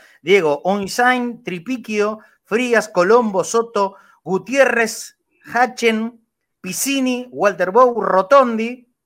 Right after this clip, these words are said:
que esa es la duda que tie-, que tiene, que tiene, eh, Becasese, porque terminó con un golpe fuerte,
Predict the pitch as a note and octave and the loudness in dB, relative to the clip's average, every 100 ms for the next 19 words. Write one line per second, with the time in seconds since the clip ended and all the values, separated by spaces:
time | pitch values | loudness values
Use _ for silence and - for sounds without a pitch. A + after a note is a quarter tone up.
0 | _ E3+ D#3 D3+ B2+ C3+ F3 G3 C#3+ D#3 | _ -10 -8 -8 -2 0 0 -2 -2 -4
1 | F3+ - A#2+ C#3 B2+ A#2+ C3 C#3+ C3+ A#2+ | -6 -12 -10 -6 -6 -8 -8 -8 -8 -10
2 | A2+ A2 G#2+ G#2 G2+ G2 B2 C3 C3+ A#2+ | -12 -12 -12 -14 -16 -16 -12 -8 -6 -8
3 | - _ _ - B2 A#2+ B2 C#3 D3 G#3+ | -12 _ _ -12 -12 -10 -6 -2 0 0
4 | F#3 E3+ C#3 - C3 B2+ D3+ D3+ C#3 C3+ | -2 -4 -6 -6 -6 -6 -6 -6 -6 -2
5 | D3+ C#3+ B2+ E3 D3+ C#3 A2+ | -2 -2 -6 -4 -4 -4 -8